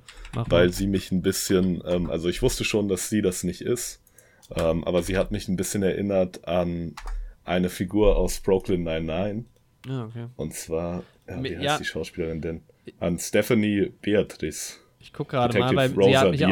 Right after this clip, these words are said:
Speaker 2: Diaz
Speaker 1: an jemanden
Speaker 2: heißt
Speaker 1: erinnert. Vielleicht meinen wir sogar die gleiche. Jetzt guck ich gerade mal.
Speaker 2: Weil sie halt auch so charakterlich in dem Film ungefähr so drauf war. Nicht mal unbedingt ganz vom Aussehen, aber auch so von ihrem Auftreten und sowas.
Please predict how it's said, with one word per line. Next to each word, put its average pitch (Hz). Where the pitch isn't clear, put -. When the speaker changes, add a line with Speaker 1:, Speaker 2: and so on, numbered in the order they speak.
Speaker 2:
Diaz -
Speaker 1:
an 131
jemanden 120
Speaker 2:
heißt 113
Speaker 1:
erinnert. 120
Vielleicht 123
meinen 127
wir 123
sogar 113
die 107
gleiche. 107
Jetzt 160
guck 127
ich 131
gerade 135
mal. 156
Speaker 2:
Weil 92
sie 92
halt 90
auch 87
so 92
charakterlich 87
in 80
dem 78
Film 80
ungefähr 82
so 76
drauf -
war. 82
Nicht 104
mal 117
unbedingt 113
ganz 110
vom 117
Aussehen, 117
aber 87
auch 67
so -
von 85
ihrem 90
Auftreten 76
und 76
sowas. 82